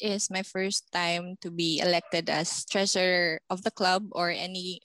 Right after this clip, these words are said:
organization for that matter. Pressured, very pressured given the, given the situation we are having right, right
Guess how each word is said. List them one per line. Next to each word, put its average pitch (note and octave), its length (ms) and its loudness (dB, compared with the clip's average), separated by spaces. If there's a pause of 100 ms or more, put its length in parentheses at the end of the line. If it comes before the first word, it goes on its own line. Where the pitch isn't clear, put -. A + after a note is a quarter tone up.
organization E3+ 840 -2
for E3 140 -6
that D#3 160 -2
matter. D#3 400 -4 (1000)
Pressured, B3+ 680 4 (880)
very G3+ 500 2
pressured G3+ 540 -2
given G3 400 -2
the, E3+ 400 -2 (480)
given G#3+ 320 4
the G#3+ 80 4
situation G#3 480 0
we F#3 80 -2
are F#3 140 2
having F3 340 -4 (380)
right, F#3+ 260 4 (180)
right F#3+ 220 4